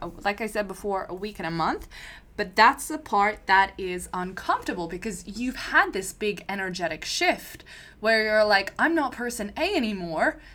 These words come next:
and I don't like the, the <laughs> things that person A has created for my life. I'm now person B, but my life isn't reflecting that."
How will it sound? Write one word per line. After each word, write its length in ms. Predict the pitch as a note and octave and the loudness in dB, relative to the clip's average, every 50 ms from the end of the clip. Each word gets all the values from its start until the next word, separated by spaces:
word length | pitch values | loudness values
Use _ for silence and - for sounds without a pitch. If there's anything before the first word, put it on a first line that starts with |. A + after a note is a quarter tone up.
| - - - | -10 -6 2
and 100 | A3 B3 | 6 6
I 120 | D4+ F4+ | 8 8
don't 200 | F4+ G3 - - | 6 4 0 -2
like 420 | F3 F3+ F3+ C4+ G#4+ A4+ - - - | -4 2 6 6 6 6 4 -2 -8
the, 140 | G3 F3+ - - - - | -10 -10 -10 -14 -16 -8
the 160 | G3 F3+ A#3+ | -2 0 0
<laughs> 100 | G#3+ - | 0 2
things 280 | A#3 C4+ C#4 C4+ B3 - | 4 4 6 4 4 2
that 220 | - G#3+ A#3 - | 2 0 0 0
person 360 | - - A#3 A3+ A3 - G3+ F#3+ | 0 -2 -4 -4 -2 -4 -4 -2
A 100 | G#3 A3 | -2 0
has 160 | G#3 G#3 G3+ | -2 -2 -2
created 340 | - - F#3 F#3 F#3+ F#3 F#3 | -2 -2 -2 -2 -2 -6 -6
for 120 | F#3 F3+ | -4 -4
my 120 | F3 E3 | -2 0
life. 280 | E3 F#3+ G#3+ G#3 E3+ E3+ - - | 0 2 2 2 2 0 -2 -2
I'm 180 | F3 G3 G#3+ | -2 0 0
now 220 | A3 A3+ A3 A3+ A3+ | 0 0 0 0 -2
person 440 | - F#3+ F3 E3+ - F3+ F3 E3 | -4 -6 -6 -6 -6 -8 -8 -6
B, 440 | E3+ C4+ D4 C#4+ F#3 F3+ G3+ A#3 - - - - - - - - - _ _ | -4 -4 -4 -4 -4 -6 -8 -8 -10 -12 -18 -20 -20 -20 -20 -20 -20 _ _
but 140 | - G#3 G#3 | -2 0 2
my 160 | A3 A3+ G#3+ | 4 4 4
life 320 | G#3 A3 A3+ A3+ A#3 A#3 A3 | 4 4 4 4 4 0 -4
isn't 280 | G3+ G#3 A3 G#3 G3+ | -4 -4 -6 -6 -6
reflecting 760 | G3+ G#3 G3 - - G3+ G3+ G3+ G3+ G#3 - - F#3+ F3+ F3+ | -6 -8 -8 -8 -2 2 2 2 2 0 -4 -10 -8 -6 -4
that." 260 | E3+ D3 F#2+ E2+ - | -2 -2 -2 -2 -4